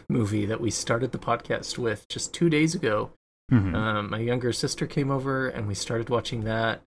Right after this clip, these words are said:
Speaker 1: and she was horrified, deeply terrified. She doesn't do horror movies very <laughs> well.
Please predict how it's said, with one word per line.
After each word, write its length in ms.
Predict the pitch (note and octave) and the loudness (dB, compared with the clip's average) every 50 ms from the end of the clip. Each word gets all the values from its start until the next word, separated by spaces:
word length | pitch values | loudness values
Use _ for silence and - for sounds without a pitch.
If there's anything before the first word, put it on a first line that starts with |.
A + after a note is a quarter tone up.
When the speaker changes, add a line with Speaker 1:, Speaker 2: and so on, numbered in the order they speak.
| _ _ _ _ _ _ _ _ _ _ _ _ _ | _ _ _ _ _ _ _ _ _ _ _ _ _
Speaker 1:
and 480 | - A2+ G#2+ A2 A2 A2 G#2+ G2+ - A#2 | -2 0 0 2 0 0 -2 -2 -2 -2
she 140 | - - C3+ | 0 4 4
was 140 | D3 C#3+ - | 4 4 4
horrified, 680 | - B2 A#2 A2+ A2+ - - A2 G2+ G#2 G2 G#2+ A#2 - - _ _ _ _ _ _ _ - C3+ A2+ | 2 4 6 6 4 4 4 2 4 4 4 2 0 -4 -10 _ _ _ _ _ _ _ -6 0 6
deeply 640 | B2 C3 C3+ C3 - B2+ C3 C3 A#2+ A#2 A#2 A#2 | 8 8 8 8 8 8 8 8 8 8 6 4
terrified. 640 | A2 - - A#2+ A2+ G#2+ F#2+ - - G2+ G2+ G#2 - | 2 2 2 2 4 2 2 2 2 4 4 2 0
She 100 | - B2+ | 0 2
doesn't 220 | C#3 B2 C3 C3 | 2 2 2 0
do 140 | B2 A#2+ A2+ | -2 -2 0
horror 240 | G2+ A#2 A2+ G#2+ F#2+ | 2 2 2 2 0
movies 320 | G2 F#2 F2 G#2 F#2+ - | -2 -4 -4 -4 -4 -4
very 280 | - - B2 A#2+ A#2+ A2 | 0 2 4 4 6 10
<laughs> 20 | C3 | 12
well. 580 | F3 F3+ D#3 C#3+ C#3+ C3+ - - D#3 C#3+ - | 12 12 12 10 8 8 8 8 6 6 4